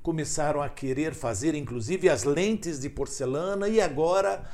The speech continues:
as harmonizações faciais. E quando será que nós vamos ter essa mesma disponibilidade de cursos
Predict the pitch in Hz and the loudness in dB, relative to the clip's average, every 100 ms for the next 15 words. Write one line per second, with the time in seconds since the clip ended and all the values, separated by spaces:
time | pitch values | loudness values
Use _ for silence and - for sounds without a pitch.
0 | - - 147 127 165 156 147 135 113 107 | -10 -4 -2 0 -2 -2 -4 -4 -4 -4
1 | 135 135 - 107 - 85 - - - - | -4 -6 -4 -4 -4 -6 -10 -12 -10 -10
2 | - - - - - - - - - - | -12 -16 -20 -20 -20 -20 -20 -20 -20 -20
3 | - - - - 180 - - 254 254 208 | -18 -18 -18 -14 -10 -8 -2 0 2 0
4 | - 151 156 175 160 156 135 135 175 135 | 0 0 -2 -4 -6 -6 -4 -4 -4 -4
5 | - - 196 190 - - - - - - | -6 -2 2 0 -2 -20 -20 -20 -18 -16
6 | - - 180 190 - 131 123 135 202 240 | -16 -4 0 0 0 -2 -4 -2 0 0
7 | 165 180 143 202 190 185 180 156 156 135 | -2 -4 -4 -4 0 0 2 0 -4 -2
8 | 170 185 190 208 180 - - - - 123 | 0 0 -2 -6 -8 -16 -20 -20 -12 -8
9 | 139 - 185 233 247 - - - - - | -6 -6 -4 -2 -2 -4 -6 -8 -8 -10